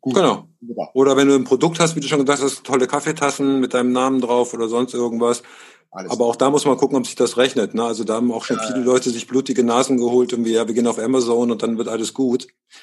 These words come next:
Speaker 1: Ja, auch
Speaker 2: Ist halt auch alles nicht mehr so, also sag mal, das, eigentlich ist es ja so, das Trivialste, was es gibt, das Allertrivialste, wo du eigentlich auch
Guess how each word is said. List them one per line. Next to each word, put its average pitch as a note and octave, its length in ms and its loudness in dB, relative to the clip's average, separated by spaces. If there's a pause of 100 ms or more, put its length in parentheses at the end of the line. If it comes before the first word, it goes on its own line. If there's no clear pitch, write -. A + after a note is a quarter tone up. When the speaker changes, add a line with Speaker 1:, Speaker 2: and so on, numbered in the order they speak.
(140)
Speaker 1:
Ja, A2 340 -12 (100)
auch C#3+ 180 -10
Speaker 2:
Ist D3 140 0
halt D#3+ 220 0
auch D#3+ 220 0
alles D3 240 0
nicht C3+ 100 -2
mehr C3+ 100 2
so, B2 160 -2
also C3 200 2
sag D3+ 140 2
mal, F3 100 4
das, - 240 0 (240)
eigentlich F#3 340 2
ist E3+ 80 -6
es E3 100 -4
ja D#3 100 2
so, B2+ 220 2 (200)
das A#2+ 140 -6
Trivialste, E3 760 0
was F#3+ 160 -4
es - 160 -10
gibt, D#3+ 380 -6 (200)
das C#3+ 160 -2
Allertrivialste, G3 1120 0 (180)
wo C3+ 120 0
du F#3+ 80 2
eigentlich E3+ 260 -2
auch D#3 140 -4